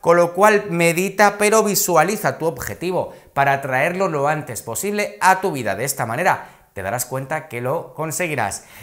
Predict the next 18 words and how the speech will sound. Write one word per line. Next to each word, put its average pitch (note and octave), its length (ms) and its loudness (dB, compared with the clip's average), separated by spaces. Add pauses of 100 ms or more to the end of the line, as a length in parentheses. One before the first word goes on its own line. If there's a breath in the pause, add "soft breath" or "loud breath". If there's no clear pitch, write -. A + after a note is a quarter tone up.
(140)
Números E3 500 0
de G3 120 2
la C#3+ 120 4
suerte D#3 420 0
para G3+ 300 4
vosotros E3 680 2
es C#3 220 -2
el A2 140 -6
número G#2+ 240 -4
diecisiete D3+ 1000 -6
y D#3 140 -6
el D#3+ 140 -6
treinta D3 300 -4
y G2+ 100 -6
ocho. F2+ 220 -8
Seguimos G3 460 -4
contigo, G#3 480 0
Cáncer. A#2+ 560 0